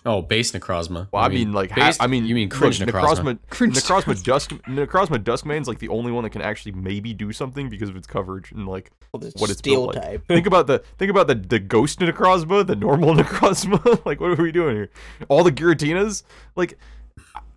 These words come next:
Speaker 2: h-, honestly, maybe if, if it, if the issue is similar to Megas, is the, is the solution a shitload of more restricteds? <laughs>
Speaker 3: No.
Speaker 2: Is that, <laughs> is
Speaker 3: No.
Speaker 2: that, why not? <laughs> Like,
Speaker 1: And to
Speaker 2: I,
Speaker 1: be
Speaker 2: I
Speaker 1: fair,
Speaker 2: think
Speaker 1: we
Speaker 2: that
Speaker 1: always
Speaker 2: makes
Speaker 1: get new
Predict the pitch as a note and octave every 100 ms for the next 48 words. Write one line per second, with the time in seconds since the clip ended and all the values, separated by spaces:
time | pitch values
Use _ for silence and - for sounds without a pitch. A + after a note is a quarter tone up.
0 | _ _ _ - A#2 - C3+ A3 G3+ -
1 | A2+ A2 D#3 D3+ A#2 - - C3 - C3+
2 | - C3+ C3+ - - B2+ - A2 G#2+ A2
3 | - A#2+ A2+ F#2+ F#2 G2+ G2 F#2 F2 A2
4 | G#2+ G#2 G2 G2 G2 A2+ G2+ G#2+ - A2
5 | A#2 A2+ C3+ A2 - - - - A2+ A#2+
6 | A#2+ A2 G2+ A2+ A2 - - G2+ D#3+ D#3+
7 | - - - - - - - A3 A3 G#3
8 | D#3 - G3+ A3+ C#3+ - - F#3 - -
9 | - D3 - - - C3+ B2+ G#3 G#3 G3+
10 | A2+ B2 E3 D#4 B3 - - - D3 F3
11 | D3 F3 D3+ - E3 - E3+ B2+ C3+ D3
12 | C#3+ C#3+ C3